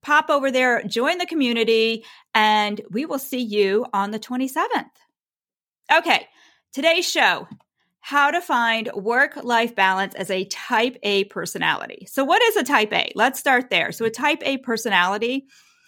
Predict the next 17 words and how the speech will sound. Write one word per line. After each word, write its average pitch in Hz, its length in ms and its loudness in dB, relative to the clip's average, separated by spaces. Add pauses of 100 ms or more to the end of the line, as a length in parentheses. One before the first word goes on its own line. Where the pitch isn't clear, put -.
(160)
is 311 240 0
characterized 220 920 2
by 226 120 -2
a 214 260 2
constant 294 800 -2
feeling 220 420 2
of 208 160 0
working 220 560 2
against 202 400 -2
the 196 100 -6
clock 175 480 2 (380)
and 247 140 2
a 254 100 2
strong 294 560 0
sense 226 340 -4
of 208 140 -2
competitiveness. 190 1080 -2